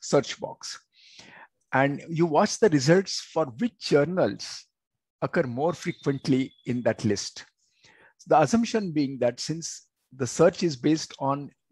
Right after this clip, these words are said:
the title of your own manuscript, and these journals seem to be featuring more often in that list, it is likely that there will be a good match between what you have to offer and what the journal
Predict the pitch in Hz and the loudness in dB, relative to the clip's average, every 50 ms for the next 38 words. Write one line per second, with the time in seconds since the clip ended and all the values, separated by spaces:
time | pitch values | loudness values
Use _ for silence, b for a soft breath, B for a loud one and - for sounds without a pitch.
0 | _ _ - 131 - - - 123 127 - 170 151 139 - 147 131 123 - - 156 | _ _ -4 -4 2 4 4 4 4 4 0 0 0 0 -2 -4 -4 -4 -6 -6
1 | 160 175 165 147 123 120 123 117 - - - 117 110 101 _ - - _ _ - | -6 -4 0 0 0 0 0 -2 -6 -6 -6 -6 -6 -6 _ -18 -20 _ _ -2
2 | 127 117 117 104 117 156 175 160 - - 143 131 127 131 143 139 - - 143 139 | 0 0 0 0 0 0 0 0 2 4 4 4 6 4 0 -2 0 -2 -4 -4
3 | 131 - - 131 120 - - 127 - - 135 135 123 117 110 120 135 160 139 139 | -4 -6 -6 -6 -6 -4 -4 -4 0 2 2 2 2 0 -2 -2 -2 -2 -2 -2
4 | - - 151 131 127 117 110 110 107 - - 110 101 98 - - - B B B | -2 -2 -2 -2 -2 0 2 2 0 2 0 -2 -2 -2 -4 -10 -16 B B B
5 | B B B B B B B B B B _ _ _ _ - 139 165 147 147 147 | B B B B B B B B B B _ _ _ _ -6 -2 -2 2 4 6
6 | 143 160 175 - 196 208 220 202 175 165 143 143 - - _ _ _ _ _ _ | 6 4 4 2 0 0 0 0 2 4 4 4 2 -2 _ _ _ _ _ _
7 | _ - 131 147 151 147 139 147 147 135 131 160 185 175 175 170 147 123 131 147 | _ -8 -2 -2 0 0 0 0 -2 -2 -2 -4 -6 -6 -6 -4 -2 -2 -2 -2
8 | - - - - - - 135 123 - 147 131 127 123 135 - - 127 147 185 175 | -4 -8 -14 -14 -10 -10 -10 -6 -6 -6 -4 -2 -4 -4 -4 -4 -6 -4 -2 0
9 | 185 196 - - - 107 95 120 117 - - 131 123 - - - - 143 123 123 | -2 -2 -2 -4 -6 -4 -2 -2 -2 -2 -2 -2 -2 -2 -6 -10 -4 0 0 2
10 | 131 143 160 - - 127 127 120 113 123 113 - 117 110 104 104 110 110 | 0 0 -6 -12 -6 -4 -4 -4 -4 -6 0 2 2 2 2 0 -2 -4